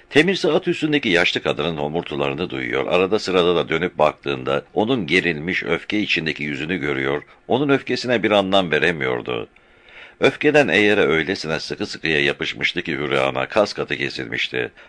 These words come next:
At bir yerde durunca bir uykudan uyanırcasına irkildi. "Geldik ana, gözlerini aç." Hürü var öfkesiyle bağırdı gözlerini açarken.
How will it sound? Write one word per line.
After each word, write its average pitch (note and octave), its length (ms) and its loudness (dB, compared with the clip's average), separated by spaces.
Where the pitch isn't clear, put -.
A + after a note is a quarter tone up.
At C3+ 200 4
bir C3+ 120 4
yerde B2+ 340 4
durunca G#2 360 0
bir F2 100 2
uykudan F2 440 0
uyanırcasına D#2 720 -2
irkildi. C2+ 540 -4
"Geldik G2+ 320 4
ana, F#2+ 160 4
gözlerini F2 480 2
aç." - 360 0
Hürü D3 240 6
var B2+ 140 8
öfkesiyle F#2 640 2
bağırdı D#2 340 6
gözlerini C#2+ 460 0
açarken. C2+ 540 0